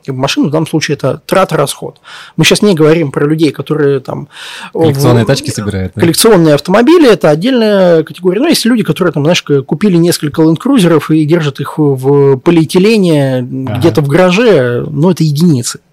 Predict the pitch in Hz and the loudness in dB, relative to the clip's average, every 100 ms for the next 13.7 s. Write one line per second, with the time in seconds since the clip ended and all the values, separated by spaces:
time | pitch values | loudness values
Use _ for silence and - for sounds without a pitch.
0 | _ 135 131 - - 71 71 71 135 139 | _ -12 -10 -10 -10 -10 -8 -10 -10 -10
1 | 85 78 - 98 95 123 113 - 98 127 | -10 -10 -8 -8 -6 -8 -8 -8 -6 -2
2 | 120 104 95 92 95 92 - 104 104 117 | 0 0 -2 -6 -6 -8 -4 -4 -2 -4
3 | 104 90 - 95 98 95 92 92 151 165 | -6 -10 -10 -6 -4 -4 -6 -6 0 4
4 | 135 - 190 202 208 269 226 208 208 202 | 4 2 0 2 2 2 2 4 4 4
5 | 262 - 175 156 147 139 135 139 147 151 | 2 2 0 2 2 0 0 0 -2 -4
6 | 160 247 196 147 113 180 151 147 110 117 | -4 -4 0 0 0 0 2 2 2 0
7 | - 131 147 135 123 123 - _ _ _ | 0 2 2 2 -4 -8 -14 _ _ _
8 | _ _ - 156 - 156 123 131 151 131 | _ _ -4 -2 0 -2 -4 -2 2 2
9 | - 131 127 - 285 226 165 147 151 - | 0 -4 -4 0 0 2 2 2 0 0
10 | 143 - 139 139 131 139 131 131 127 160 | -2 -2 -8 -8 -8 -6 -4 -2 0 0
11 | 247 294 - - 165 180 131 127 123 123 | 0 -4 -8 -16 -14 -8 -6 -6 -4 -4
12 | 120 120 127 127 190 - - - 156 131 | -4 -6 -8 -4 -2 -2 -4 2 2 4
13 | 123 143 - 127 127 123 | 0 -4 -10 -8 -8 -8